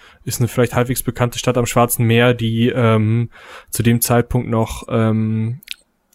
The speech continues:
äh, byzantinisch war, die auch später dann, ähm, das einzige durchgehende byzantinische Kaiserreich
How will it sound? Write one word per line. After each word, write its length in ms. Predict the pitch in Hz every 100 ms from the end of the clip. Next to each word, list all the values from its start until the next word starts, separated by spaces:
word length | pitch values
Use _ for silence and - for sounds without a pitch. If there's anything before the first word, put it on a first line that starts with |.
| _
äh, 140 | 113 107
byzantinisch 640 | 117 - 107 131 131 -
war, 220 | 120 127 - - - -
die 120 | 143
auch 200 | 131 -
später 520 | - - 147 - 123
dann, 420 | 110 110 110 110 -
ähm, 600 | 120 113 117 113 117 -
das 240 | 123 113
einzige 400 | - 131 143 131
durchgehende 540 | 113 131 143 - 120 117
byzantinische 520 | 120 117 - 139 120
Kaiserreich 540 | - 135 139 107 107